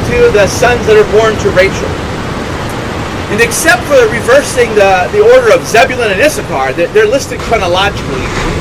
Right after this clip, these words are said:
uh, according to their birth. Okay? But what's most important about that, besides that little sort of literary structure,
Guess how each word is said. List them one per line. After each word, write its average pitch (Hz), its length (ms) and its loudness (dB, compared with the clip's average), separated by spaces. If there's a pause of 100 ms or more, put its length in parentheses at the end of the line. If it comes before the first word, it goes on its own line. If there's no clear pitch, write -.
(200)
uh, 139 320 2 (400)
according 202 240 2
to - 80 -4
their 170 100 0
birth. - 260 0 (520)
Okay? 123 200 -6 (1300)
But 240 160 2
what's 294 160 2
most 339 240 0
important 269 480 2
about 196 240 2
that, 180 240 2
besides 226 400 0
that 196 160 0
little 202 320 2
sort 202 160 2
of - 80 -4
literary 208 320 4
structure, 214 480 -2